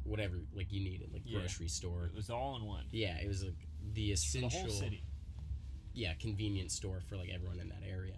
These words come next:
Speaker 2: Yeah.
Speaker 1: 'Cause Durant was also, it's, like, the biggest local town, which is, like, six thousand people at the time, I think. Um, and that was where the high school was. So it was, like, we, you know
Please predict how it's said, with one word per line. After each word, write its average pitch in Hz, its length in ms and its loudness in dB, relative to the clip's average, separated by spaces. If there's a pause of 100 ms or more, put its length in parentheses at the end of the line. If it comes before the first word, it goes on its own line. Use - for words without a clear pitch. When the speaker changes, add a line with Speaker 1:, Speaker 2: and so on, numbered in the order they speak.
(140)
Speaker 2:
Yeah. 92 140 -2 (160)
Speaker 1:
'Cause 104 100 0
Durant 95 480 0
was 95 140 0
also, 87 460 -2 (920)
it's, - 80 -6
like, 95 120 0
the 98 80 2
biggest 104 680 2 (180)
local 101 500 0
town, 85 540 -2 (220)
which 92 180 -2
is, 90 160 -2
like, - 240 -8 (340)
six - 560 0
thousand 92 440 0
people 101 320 0
at 104 100 -4
the 107 60 -4
time, 107 360 -2
I 107 80 -2 (120)
think. 107 260 -2 (720)
Um, 90 460 2 (140)
and 90 520 2 (220)
that 90 140 0
was 90 120 0
where 90 100 0
the 85 60 -2
high 85 140 -4
school - 220 -6 (120)
was. - 160 -12 (460)
So - 120 -8
it - 40 -4
was, 90 80 -2
like, 87 140 -2
we, 90 200 2 (520)
you 104 120 0
know - 180 -4